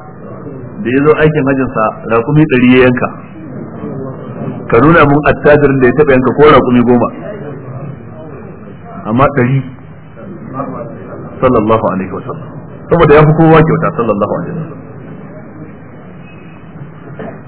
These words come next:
Yana kyauta, kyautan mutumin da ba ya jin tsoron talauci.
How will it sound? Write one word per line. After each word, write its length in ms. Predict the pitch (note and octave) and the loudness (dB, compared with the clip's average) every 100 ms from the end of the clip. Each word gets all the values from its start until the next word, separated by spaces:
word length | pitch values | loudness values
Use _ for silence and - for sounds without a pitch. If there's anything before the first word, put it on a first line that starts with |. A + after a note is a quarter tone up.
| - | -2
Yana 260 | C#3 E3 | 4 6
kyauta, 360 | D3 D#3 C3+ D#3 | 4 4 4 6
kyautan 380 | D#3+ D#3+ B2 D#3 | 4 4 4 6
mutumin 340 | D#3+ D#3 D#3 C3 | 6 6 6 6
da 80 | |
ba 80 | B2+ | 4
ya 80 | C3+ | 4
jin 120 | B2+ | 4
tsoron 240 | A2+ A2 G#2+ | 0 0 0
talauci. 360 | A2+ A2+ - | 0 0 -2